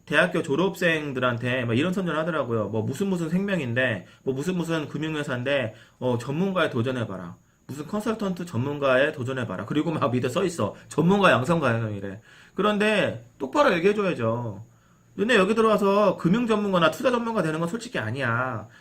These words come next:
나가서 영업을 잘해오고 영업으로 판매하는 거, 그거 알려주는 거야." 라고 정확히 얘기해줬으면 좋겠어요. 예. 만약에 여러분들이 제 말과 달리 실제로, 어, 정말로 전문가를 양성해주는 그런 회사가 있다 그러면,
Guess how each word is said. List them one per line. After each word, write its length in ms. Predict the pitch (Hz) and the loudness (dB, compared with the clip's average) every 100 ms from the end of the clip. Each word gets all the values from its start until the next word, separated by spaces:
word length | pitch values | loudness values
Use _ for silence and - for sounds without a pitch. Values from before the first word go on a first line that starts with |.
| _ | _
나가서 460 | - 147 196 196 156 | 0 2 4 2 4
영업을 420 | 117 175 220 214 | 4 2 4 4
잘해오고 460 | 143 135 143 151 120 | 2 0 2 2 2
영업으로 420 | 120 175 180 170 | 2 0 0 -2
판매하는 600 | - 240 226 185 170 131 | -4 -2 0 0 -2 -2
거, 220 | 107 85 - _ | -4 -4 -12 _
그거 260 | - 180 214 | -2 2 4
알려주는 500 | 143 143 143 127 127 | 4 2 0 -6 -2
거야." 320 | 113 110 120 | -2 -2 0
라고 500 | 127 160 202 233 - - | 0 0 0 -2 -6 -4
정확히 320 | 180 226 185 | -4 -2 -2
얘기해줬으면 480 | 139 185 220 202 190 | 0 0 -2 -4 -6
좋겠어요. 500 | 117 131 117 95 - _ _ 113 | -8 -8 -8 -10 -14 _ _ -8
예. 280 | 107 101 - _ _ | -8 -8 -14 _ _
만약에 300 | 165 196 214 | -2 0 2
여러분들이 520 | 156 185 196 190 185 175 | 4 4 2 2 0 0
제 140 | 165 | 0
말과 340 | 139 143 151 151 | 4 4 4 -2
달리 480 | 123 123 160 151 120 | -2 -2 0 -2 -2
실제로, 600 | 214 202 190 208 233 - _ _ _ | -2 0 0 0 -2 -10 _ _ _
어, 120 | 156 170 | -8 -4
정말로 300 | 214 226 208 | 0 0 2
전문가를 420 | 170 190 196 170 | 0 2 2 2
양성해주는 500 | 139 190 185 170 170 | 2 0 0 0 -2
그런 260 | 151 170 175 | 0 0 2
회사가 280 | 214 208 123 | 0 0 0
있다 200 | 147 139 | 0 0
그러면, 640 | 117 123 160 131 95 | 0 -2 -2 -2 -4